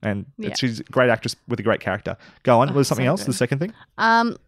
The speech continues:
Speaker 2: second thing was, earlier I said that Debbie doesn't, is never vulnerable with anyone.
Speaker 1: Mm.
Speaker 2: And I don't think that's entirely true, 'cause looking back on her friendship with Tomei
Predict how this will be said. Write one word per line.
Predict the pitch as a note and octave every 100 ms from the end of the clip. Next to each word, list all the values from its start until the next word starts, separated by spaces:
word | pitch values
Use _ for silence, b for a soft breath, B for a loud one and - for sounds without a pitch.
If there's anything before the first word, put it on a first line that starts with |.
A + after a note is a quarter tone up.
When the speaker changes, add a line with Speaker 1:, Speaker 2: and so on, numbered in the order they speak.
| _ -
Speaker 2:
second | - C4+ C4+
thing | C#4+
was, | C4 A#3+ -
earlier | A#3+ C#4 D4+
I | C4
said | - G#3+ F#3+ F#3
that | F#3 F3 E3 - - - - - F#3
Debbie | - F#3 F#3 G3 F#3 - - -
doesn't, | D#3+ E3 F3 - -
is | F#3+ G3
never | F#3+ F#3+
vulnerable | F3 F3 F3 G3 G3+ A3
with | A3 G#3
anyone. | G3+ G#3+ A#3 F4 A#4+ B2
Speaker 1:
Mm. | A#2+ A2+ A2 A2+ D#3+ - _ - -
Speaker 2:
And | A3
I | G#3+
don't | A3+ A3
think | C4+
that's | C4 A3
entirely | G3+ F#3 F3 E3+
true, | - - E3 E3+
'cause | F#3+ -
looking | A3+ A#3+ C4 B3
back | F#3+ -
on | F#3+ F3
her | F#3 F3+ F3 -
friendship | - F3 F3 - E3+
with | F3 E3+ -
Tomei | - F#3 E3+ E3 D#3+ E3